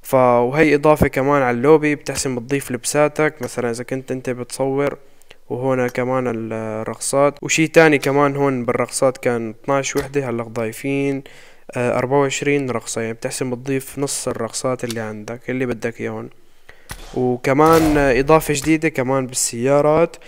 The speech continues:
آه، صار عندك، هن كانوا ثلاث سيارات صاروا خمس سيارات، يعني ضافوا سيارتين على عدد سياراتي. الله يسعدهم شركة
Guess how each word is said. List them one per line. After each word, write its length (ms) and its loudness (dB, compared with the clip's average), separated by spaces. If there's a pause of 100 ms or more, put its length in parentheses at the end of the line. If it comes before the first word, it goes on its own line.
(360)
آه، 400 0
صار 260 4
عندك، 580 0
هن 240 -4
كانوا 260 0
ثلاث 220 -2
سيارات 460 2
صاروا 280 -2
خمس 260 -2
سيارات، 500 -4
يعني 140 -2
ضافوا 440 -2
سيارتين 640 -4 (320)
على 120 2
عدد 260 4
سياراتي. 600 -6
الله 200 -2
يسعدهم 420 -6
شركة 280 -8